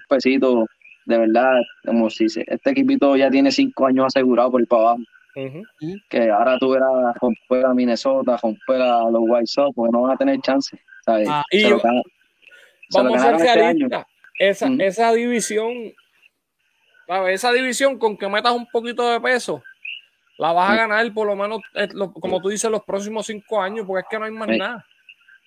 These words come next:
Speaker 1: Sí, yo espe-, yo espero que, ¿sabes?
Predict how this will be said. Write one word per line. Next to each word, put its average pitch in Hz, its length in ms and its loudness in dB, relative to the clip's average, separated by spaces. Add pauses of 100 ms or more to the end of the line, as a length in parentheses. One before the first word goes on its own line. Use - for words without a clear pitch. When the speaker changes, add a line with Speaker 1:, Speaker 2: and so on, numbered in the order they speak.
(240)
Speaker 1:
Sí, 110 220 -6
yo 117 140 -2
espe-, 143 400 0
yo 135 80 2
espero 147 380 0
que, 127 300 2 (300)
¿sabes? 120 320 2